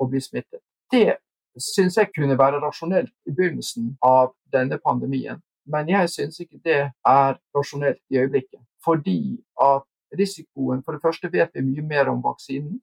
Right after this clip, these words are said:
slik at vaksinen er ikke fullt så farlig som man kunne frykte i begynnelsen. Samtidig vet vi at, eh, dette viruset, hvis man er uvaksinert, er, eh, ganske farlig. Selv for folk som har gjort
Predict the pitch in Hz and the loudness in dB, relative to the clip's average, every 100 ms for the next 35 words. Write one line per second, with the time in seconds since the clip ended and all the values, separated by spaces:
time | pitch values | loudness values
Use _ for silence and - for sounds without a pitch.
0 | _ - - 147 - 131 127 _ _ 123 | _ -14 -12 -8 -2 0 -2 _ _ _
1 | 135 - - 143 170 170 127 127 165 147 | -4 -4 -10 -6 -2 -2 -2 0 2 2
2 | - - - 156 - - 139 - - 139 | 0 -6 -4 -4 -4 -2 -2 -2 -2 -2
3 | 135 180 - - 180 147 127 139 - 139 | -4 -6 -8 0 2 4 2 0 0 0
4 | - 135 143 - - - 175 233 _ - | 2 0 0 -4 -4 -2 0 -2 _ -4
5 | 135 139 120 - 135 220 _ _ _ - | 2 2 0 -6 -8 -10 _ _ _ 0
6 | 151 147 185 156 131 165 - 139 135 - | 0 0 -2 0 -2 -4 -6 -4 -4 -6
7 | - 131 - - 123 131 - _ 127 131 | -8 -8 -6 0 2 2 -2 _ -8 -4
8 | 135 107 160 180 170 - - - 185 - | -4 -4 -4 -2 -2 -4 -4 -2 -2 -4
9 | _ _ _ 139 - 135 127 127 135 165 | _ _ _ -14 -4 -2 0 -2 0 0
10 | 160 - 120 151 - _ 123 127 123 127 | -2 -4 -2 -4 -6 _ 2 4 2 -2
11 | 131 123 123 127 - 139 139 143 165 - | -2 -2 -2 -6 -8 0 0 0 -4 0
12 | 135 135 135 185 _ _ 165 143 127 143 | 0 -2 -6 -8 _ _ 0 0 -2 -4
13 | 147 - 127 131 139 | -6 -6 -4 -2 -4